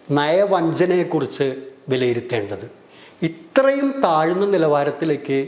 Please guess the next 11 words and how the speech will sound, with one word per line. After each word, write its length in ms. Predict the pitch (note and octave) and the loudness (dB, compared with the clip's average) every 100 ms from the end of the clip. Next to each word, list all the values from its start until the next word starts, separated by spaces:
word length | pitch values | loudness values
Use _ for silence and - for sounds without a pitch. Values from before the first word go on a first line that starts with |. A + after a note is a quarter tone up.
| C3+ - - - | -6 -18 -18 -4
അന്താരാഷ്ട്ര 480 | D3 D3 D3+ D3+ D#3+ | 0 2 0 -2 -2
മാർക്കറ്റിൽ 520 | D#3 C#3+ C#3 C3+ C#3 | 0 -2 -2 -4 -6
ക്രൂഡിൻ്റെ 560 | C#3 D3 D3 D3+ E3 D#3 | -4 0 0 0 0 0
വില 180 | D3 B2+ | 0 -2
പോയിട്ടും 600 | B2+ A#2+ A#2 - B2+ G#2+ - - - - - | 0 0 -2 -4 -6 -8 -10 -20 -20 -20 -4
നമ്മുടെ 320 | C#3 C#3+ E3+ E3+ | -2 0 2 2
രാജ്യത്ത് 460 | E3+ C#3 C3 - D#3 - | 0 -2 -4 -2 -2 -2
പെട്രോളിൻ്റെയും 760 | C3 - D3+ D3+ D#3 D3 D3+ | -4 0 0 2 0 0 0
ഡീസലിൻ്റെയും 680 | C#3+ C3 D3+ C3 C3 C3 C3+ | -2 -2 -4 -4 -2 0 0
വില 180 | C3 C3+ C3+ - - - E3 - | 0 -2 -4 -8 -20 -12 -10 -4
ഇന്നും 460 | D3 C#3 D#3 F#3+ | -2 -2 0 0